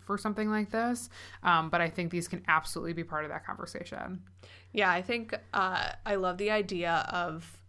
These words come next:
Speaker 2: revisiting because
Speaker 1: Mm-hmm.
Speaker 2: you evolve over time, and I think it's totally reasonable and expected that some things will shift and change, and your work environment may change. There's so many things to consider, and so it, it only makes it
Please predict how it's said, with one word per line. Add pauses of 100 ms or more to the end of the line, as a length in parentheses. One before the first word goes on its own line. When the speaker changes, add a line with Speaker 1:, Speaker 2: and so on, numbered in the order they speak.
(380)
Speaker 2:
revisiting
because
Speaker 1:
Mm-hmm.
Speaker 2:
you
evolve
over
time, (120)
and
I
think
it's
totally
reasonable
and (400)
expected
that
some
things
will
shift
and
change,
and (680)
your
work
environment
may
change.
There's
so
many
things
to
consider,
and
so
it, (100)
it (240)
only
makes
it